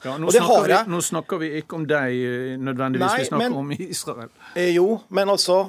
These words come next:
Speaker 2: eh, dette svekker ikke det israelske demokratiet, dette svekker ikke menneskerettighetene, dette svekker ikke arabernes rettigheter. Det er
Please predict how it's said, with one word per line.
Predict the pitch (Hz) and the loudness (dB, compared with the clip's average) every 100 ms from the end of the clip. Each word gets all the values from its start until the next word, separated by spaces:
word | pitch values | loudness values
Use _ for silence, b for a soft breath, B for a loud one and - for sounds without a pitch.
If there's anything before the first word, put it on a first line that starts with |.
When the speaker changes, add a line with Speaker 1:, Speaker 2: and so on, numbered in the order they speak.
| - | -2
Speaker 2:
eh, | 175 175 175 180 - _ | 0 2 2 -2 -6 _
dette | 156 226 - _ 165 220 - | -4 -4 -4 _ -2 -2 0
svekker | - 208 - - 160 - 196 | -2 -2 -8 -6 -6 -6 -10
ikke | - 143 | -6 -4
det | 170 | -2
israelske | 165 170 143 - 151 | -2 -2 -2 -2 -2
demokratiet, | 156 156 151 165 160 185 | -4 -4 -6 -6 -4 -4
dette | 175 - | -4 -2
svekker | - 185 165 | -2 -2 -6
ikke | 160 165 | -4 -2
menneskerettighetene, | 170 - 143 135 143 175 254 | -2 -2 -4 -2 -4 -4 -4
dette | 190 180 | -4 -2
svekker | 151 - 196 _ - - | -2 -2 -4 _ -10 -8
ikke | 190 - 143 175 | -10 -6 -4 -2
arabernes | - 175 147 123 139 143 190 - B B - | -2 -2 -2 -2 -4 -4 -4 -4 B B -4
rettigheter. | 185 185 143 143 196 202 | -4 -2 -6 -4 0 0
Det | |
er | - | -2